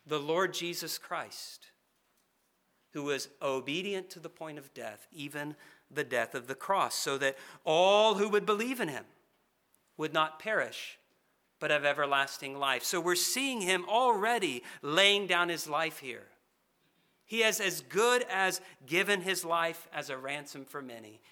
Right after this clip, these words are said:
here in Gethsemane, because he's determined, "I'm going to that cross." So in the garden, in the hour before the hour, Jesus had already, in essence,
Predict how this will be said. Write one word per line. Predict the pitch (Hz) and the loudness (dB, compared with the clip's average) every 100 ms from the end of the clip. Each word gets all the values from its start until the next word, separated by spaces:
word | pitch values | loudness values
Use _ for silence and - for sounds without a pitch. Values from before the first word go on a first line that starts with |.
| _ _ | _ _
here | - 151 151 156 | -14 -6 -2 -2
in | 147 131 | -4 -10
Gethsemane, | 127 120 - - 110 104 104 _ _ _ _ _ _ _ _ _ _ _ | -10 -8 -8 -8 -12 -18 -20 _ _ _ _ _ _ _ _ _ _ _
because | 120 123 | -12 -10
he's | 123 117 | -10 -12
determined, | 123 - 131 113 101 107 - | -14 -12 -12 -12 -16 -20 -20
"I'm | 117 120 | -20 -14
going | 123 135 131 | -10 -10 -12
to | 104 | -16
that | 104 104 | -18 -18
cross." | - 107 104 - - - _ _ _ _ _ _ _ _ _ _ _ _ _ _ _ _ | -18 -16 -16 -16 -16 -20 _ _ _ _ _ _ _ _ _ _ _ _ _ _ _ _
So | - 151 | -4 -2
in | 151 180 | 0 0
the | 175 | 4
garden, | 156 165 135 104 - _ _ _ _ _ _ _ _ _ _ - 135 | 4 4 2 -6 -14 _ _ _ _ _ _ _ _ _ _ -14 -8
in | 131 | -2
the | 127 | 4
hour | 135 156 143 | 4 4 2
before | 139 151 143 | -2 -2 -2
the | 127 | 2
hour, | 123 135 131 | 4 4 2
Jesus | 120 135 147 143 131 - - _ _ _ _ _ _ _ | -4 -4 -4 -4 -4 -4 -8 _ _ _ _ _ _ _
had | - 131 | 0 4
already, | 147 175 156 156 160 | 4 6 6 6 2
in | 143 135 | 0 0
essence, | 135 135 143 131 - | 0 0 -2 -2 -2